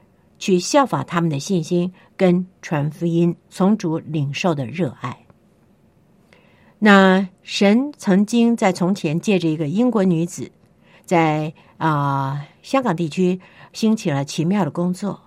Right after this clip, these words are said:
看这个世界的福音工作呢，并不限制在人种或者是地区，我们要看他们为人的结局，他们在什么事情上真是达到神的指标，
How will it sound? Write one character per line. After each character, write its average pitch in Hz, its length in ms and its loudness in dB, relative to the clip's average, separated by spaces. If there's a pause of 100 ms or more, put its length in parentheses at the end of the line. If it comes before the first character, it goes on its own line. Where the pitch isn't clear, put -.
(580)
看 277 240 0
这 247 140 0
个 214 100 0
世 294 320 4
界 247 160 2
的 180 100 0
福 165 320 -4
音 240 200 2
工 254 200 2
作 240 200 0
呢， 147 180 -4 (200)
并 269 240 4
不 175 140 0
限 277 480 4
制 190 220 0
在 165 240 -2
人 165 320 -2
种 180 280 -4
或 - 160 -2
者 180 140 0
是 185 140 -4
地 185 300 -2
区， 226 380 -6 (800)
我 233 80 4
们 269 100 6
要 302 160 4
看 285 240 0
他 226 140 0
们 175 220 2 (160)
为 240 160 2
人 214 160 0
的 202 100 0
结 180 320 -2
局， 127 320 -10 (420)
他 220 120 0
们 233 100 6
在 202 180 2
什 185 300 0
么 262 100 2
事 320 200 4
情 180 200 -2
上 180 300 -2 (300)
真 220 180 4
是 185 220 -2 (180)
达 170 220 2
到 180 180 2
神 160 320 -2
的 262 100 2
指 269 200 -4
标， 151 340 -4